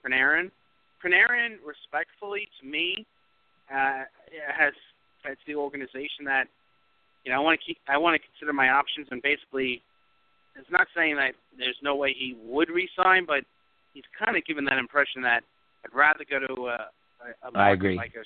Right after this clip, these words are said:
Speaker 1: Chicago or New York," respectfully now. And for every Blue Jacket fan who's upset about that, let me tell you something. The biggest criticism out here on Long Island people had with John Tavares was he wasn't being honest with the organization. So you can't say that about Panarin.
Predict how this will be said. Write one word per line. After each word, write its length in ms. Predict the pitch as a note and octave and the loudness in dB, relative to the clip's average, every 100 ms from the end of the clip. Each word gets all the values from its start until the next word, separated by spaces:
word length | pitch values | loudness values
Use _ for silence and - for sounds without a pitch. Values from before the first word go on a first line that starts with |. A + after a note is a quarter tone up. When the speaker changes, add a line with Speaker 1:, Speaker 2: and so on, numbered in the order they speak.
| - | -18
Speaker 1:
Chicago 600 | - B2+ A#2+ B2 A#2+ A#2 | -4 2 2 2 -4 -4
or 400 | A#2 A#2 A2+ A2 | -4 -4 -6 -8
New 80 | A#2 | -10
York," 380 | A#2 A#2 A#2 - _ _ _ | -8 -6 -6 -8 _ _ _
respectfully 680 | F3+ F3 - C#4+ - D#3+ C#3 | -8 -4 2 2 0 -6 -6
now. 320 | B2+ A#2 A2 - _ _ | -4 -6 -6 -12 _ _
And 100 | C#3 | -20
for 200 | - E3+ | -2 4
every 260 | G3 G#3 G3 | 4 2 -8
Blue 180 | E3 F3 | -8 -8
Jacket 340 | F#3+ D#3+ D3+ _ | -4 -2 -2 _
fan 180 | D3+ D3 | -4 -4
who's 160 | C#3 A#2+ | -6 -12
upset 320 | B2 - F#3+ | -14 -6 -6
about 240 | - A#2+ - | -2 -6 -4
that, 160 | A2+ - _ _ - | -6 -6 _ _ -10
let 80 | |
me 60 | F3+ | -8
tell 160 | - E3+ | 0 0
you 100 | D#3 | 0
something. 360 | C#3 C3 C3 B2+ | -6 -8 -8 -10
The 80 | B2+ | -12
biggest 240 | - D#3+ - - | -10 -10 -10 -2
criticism 500 | D#3+ - C#3 C3+ B2+ | -2 -2 -12 -8 0
out 140 | C3 C3 | 0 0
here 120 | C3 | -2
on 100 | A#2+ | -4
Long 140 | A#2+ C3+ | 0 2
Island 280 | C#3+ C3 - | 2 -2 -6
people 220 | B2 A#2+ | -12 -8
had 80 | A#2+ | -8
with 120 | A2+ | -6
John 200 | A#2+ A2+ | -6 -8
Tavares 400 | A#2 D#3+ D3 - | 0 2 2 -2
was 160 | A#2 A2 _ _ _ _ - | -12 -14 _ _ _ _ -10
he 60 | |
wasn't 300 | C3 D3 C3+ | -4 -4 -6
being 240 | C3+ C3 B2+ | -8 -6 -2
honest 340 | C3 C3 B2 - _ _ _ _ - | 0 0 -2 -12 _ _ _ _ -16
with 100 | B2 | -4
the 80 | |
organization. 680 | B2+ A#2+ A#2+ A2+ C3 - A#2 | -4 -4 -8 -2 0 0 -8
So 80 | A#2 | -14
you 100 | A#2 - | -14 -10
can't 180 | E3 D#3+ - | -6 -6 -6
say 80 | D3+ | -4
that 120 | C3 | -2
about 320 | B2 B2 A2+ - | -2 -2 -4 -4
Panarin. 400 | A#2 B2+ B2 G2+ | -2 0 0 -2